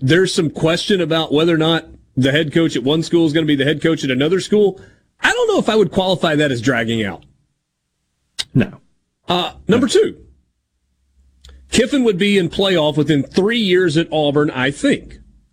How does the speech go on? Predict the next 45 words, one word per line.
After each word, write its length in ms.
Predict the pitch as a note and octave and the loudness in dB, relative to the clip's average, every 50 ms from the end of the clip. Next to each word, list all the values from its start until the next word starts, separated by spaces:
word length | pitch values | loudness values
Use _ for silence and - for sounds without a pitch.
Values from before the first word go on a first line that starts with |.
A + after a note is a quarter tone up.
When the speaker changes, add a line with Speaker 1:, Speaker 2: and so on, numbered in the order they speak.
| - | -4
Speaker 1:
Okay, 400 | C3+ C3 - C#3 B2 C3+ C#3 - - - _ - | -4 -2 -2 -2 -2 -2 -6 -8 -14 -20 _ -4
tell 140 | - F3+ F#3+ | -2 0 2
me 80 | F#3+ | 2
if 80 | F3+ E3 | 0 0
you're 60 | D3+ | 0
talking 180 | D#3+ F3+ F3+ E3 | 0 0 0 0
about 120 | D#3 C#3+ | 0 0
the 60 | - | 2
four-team 380 | - F3+ F3 E3+ - F3 D#3+ - | 2 2 2 2 2 0 0 0
playoff 320 | D#3+ D#3 D3+ D3+ D3 B2+ | 0 0 0 0 0 -2
or 20 | B2+ | -2
the 60 | A#2+ | -4
twelve-team 440 | - C3+ C3+ A#2+ G#2 - A2+ F#2 E2+ | -2 0 0 0 -2 -4 -6 -6 -6
playoff. 300 | G2+ G2+ F2 D2+ - - _ _ _ _ _ _ _ _ _ _ _ _ _ _ _ _ _ _ _ _ _ _ _ _ _ _ _ _ _ _ _ _ _ _ _ _ _ _ _ _ _ _ _ _ _ _ _ _ _ _ _ _ _ _ _ _ - | -6 -8 -8 -8 -12 -16 _ _ _ _ _ _ _ _ _ _ _ _ _ _ _ _ _ _ _ _ _ _ _ _ _ _ _ _ _ _ _ _ _ _ _ _ _ _ _ _ _ _ _ _ _ _ _ _ _ _ _ _ _ _ _ _ -4
I 100 | - D#3 | 0 2
mean, 120 | F3 E3+ | 2 2
the 80 | E3 D3 | 2 0
three-year 480 | - - C4 D4+ D4 A#3+ A#3 A#3+ G#3+ | 0 0 0 2 2 2 4 4 2
window 360 | F#3+ F#3 G#3 G#3+ G3+ F3+ E3+ E3 | 2 2 0 0 0 0 0 -2
gets 360 | C#3+ B2 G3 G#3+ - - - | 0 0 -2 -2 -2 -2 -4
you 80 | G#3 | -4
to 220 | D#3+ - - A3+ A3 | -2 0 0 0 0
the 80 | F3+ | 0
twelve-team 580 | F3+ - E3 E3 D#3+ D#3 C#3+ - D#3+ C#3+ C3+ B2+ | -2 -2 0 0 0 0 0 0 0 0 0 0
playoff. 320 | D3 D3 C3+ C3+ C#3 C#3 | 0 0 0 0 0 0
You've 120 | C#3+ C#3 C#3+ | 0 0 0
got 160 | D3 C3 C3 | 0 -2 -2
this 260 | D#3+ C4 B3+ - - | -2 -2 -2 -2 -2
year 140 | C4+ C4 B3 | 0 0 0
and 160 | G#3+ F#3 F#3 | 0 0 0
next 380 | G3 A3 A3 - - - - C#3 | 0 0 0 -2 -4 -4 -2 0
year 320 | B2 A2+ G#2+ G2+ A2 A2 - - - _ _ _ _ - - | 0 0 0 -2 -4 -6 -8 -12 -20 _ _ _ _ -4 -2
of 140 | D#3 D3+ | 0 0
a 80 | D#3+ D3 | 0 0
four-team 560 | - - A#3+ B3+ B3 F#3+ - F#3 F3 E3 D3 | 0 0 0 2 2 0 0 0 0 0 0
playoff, 500 | - - D3 C#3+ C#3 C#3 C#3 C#3 C#3 C3+ - | -2 -2 0 0 2 2 2 0 -2 -2 -4
and 240 | D#3+ E3+ E3 D#3 D3 | -2 -2 0 0 0
then 320 | C#3 A3 A#3+ A#3 A3 G#3+ G3+ | 0 0 2 2 2 2 2
the 80 | F#3 | 2
twelve-team 720 | F3+ - - F#3 F#3 F3+ F#3 E3+ - - F3+ E3+ D#3+ D3 | 0 0 0 0 0 0 0 -2 0 0 2 2 2 0
playoff 500 | - - E3 D#3 D3 D3 D3 D3+ D3 - | 0 0 0 2 2 2 2 0 0 0
is 140 | D#3 C3+ A#2+ | 0 0 0
the 80 | C3 A#2+ | 0 0
year 180 | A2+ A#2+ A#2+ | 0 0 0
following. 540 | A#2 - - C4 B3+ F#3+ B2 G2+ E2 D#2 - | -2 -2 -2 -2 -2 -2 -4 -6 -8 -12 -18